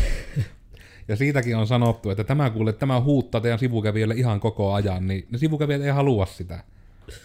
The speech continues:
Et niin kun kaikki ne asiat, mitä luvataan, ei välttämättä ole niitä asioita, mitä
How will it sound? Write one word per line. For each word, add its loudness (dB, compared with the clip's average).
Et -16
niin -2
kun -2
kaikki 2
ne 2
asiat, 2
mitä 2
luvataan, 0
ei 0
välttämättä -2
ole -2
niitä -2
asioita, -2
mitä -4